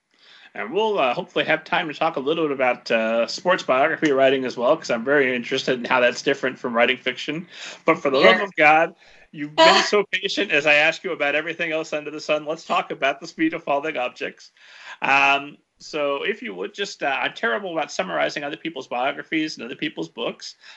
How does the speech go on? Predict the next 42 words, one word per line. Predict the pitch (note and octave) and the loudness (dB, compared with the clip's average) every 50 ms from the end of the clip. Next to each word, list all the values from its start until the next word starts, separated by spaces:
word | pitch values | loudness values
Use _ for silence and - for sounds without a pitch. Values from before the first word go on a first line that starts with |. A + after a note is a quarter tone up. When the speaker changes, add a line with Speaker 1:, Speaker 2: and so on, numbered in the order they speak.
| - _ - | -14 _ -2
Speaker 1:
Uh, | A#2+ A#2 | -2 -2
so | A2 - - | 0 -2 -2
if | - - A2 - | -4 -4 -4 -4
you | - - | -6 -6
would | F2+ E3 E3 F3+ F#3 F#3 | -4 -2 -2 -4 -4 -8
just | - F3 F3 - | -8 -8 -4 0
kinda | F3+ E3+ D#3+ C#3+ D3 - | 0 0 0 0 -2 -4
go | - - E3+ | -4 -2 -2
ahead | F3 D#3+ F3+ F3+ D#3+ | 0 0 0 -2 -4
and | D#3 | -4
tell | - - E3 | -4 -4 -4
the | D#3+ | -4
esteemed | D#3+ - - F3 E3 D#3+ | -4 -8 -8 -6 -4 -2
audience | C#3+ D3 D3+ D3+ D3+ - | -2 -2 -2 -4 -6 -8
a | - C3 | -8 -6
little | C#3 C#3+ C#3+ | -6 -6 -6
bit | C#3 C3+ C3+ | -8 -6 -6
about, | C3 C3 C3+ - - - - | -4 -4 -4 -6 -8 -10 -10
about | - A#2+ - C3 C3+ - - | -8 -4 -2 -2 -2 -2 -4
your | - D#3 | -6 -6
new | D#3 D#2+ | -6 -2
novel. | F2+ F#2 F#2 - - - - _ _ _ _ _ _ _ _ _ _ - | 0 0 0 -2 -4 -10 -12 _ _ _ _ _ _ _ _ _ _ -18
Speaker 2:
Sure. | - - - C#4 G3 - - - - _ - | -10 -6 -4 -2 -2 -2 -4 -8 -14 _ 0
I'm | - D4 F4+ F#4 - | 2 2 2 2 0
terrible | - E4+ D#4+ C#4 C4 B3 A#3+ A3 | 0 2 2 2 2 2 2 2
about | A3 G#3+ F#3 - | 2 2 2 0
summarizing | - - A#3+ A3 A3 G#3+ F#3+ F#3+ F#3+ F#3 G3 F#3 F3 | 0 -2 -2 0 0 2 2 2 0 0 -2 -6 -4
my | E3+ E3 E3 E3+ | -4 -4 -2 -2
own, | F3 E3 D3+ D#3 D#3+ | -2 -2 -4 -6 -6
so | - - F#3 F3+ | -6 -4 -4 -4
feel | F3+ - - G#3 G#3 G3+ | -4 -6 -4 -2 -2 -2
free | G3+ - G#3+ G#3 G3+ | -4 -4 -2 0 2
to | G3+ G3 F#3+ - | 2 2 2 0
interject | G3 G#3 G#3 G3 F#3+ - E3 G#3 F#3+ F3+ F3 - - | -2 -4 -4 -4 -6 -2 2 2 4 4 4 4 2
if, | A#3 - - D3+ _ _ - | 2 0 -4 -6 _ _ -16
Speaker 1:
<laughs> | D#3+ - _ - D3+ | -16 -14 _ -2 2
Speaker 2:
if | A#3+ C#4 - | 4 4 4
I'm | D4 C#4+ C#4+ C#4 C4+ | 4 4 4 2 2
leaving | D4 D#4 D#4+ D#4 D#4+ D4 | 0 0 0 0 0 -2
something | D4 - D4+ B3+ A#3+ - A#3 - - | 0 -2 -2 -4 -4 -6 -8 -6 -4
out. | D#3+ G#3 G#3+ G3 F#3 - | -2 0 0 0 0 0
But | - G#3 - - - | 0 0 0 -2 -6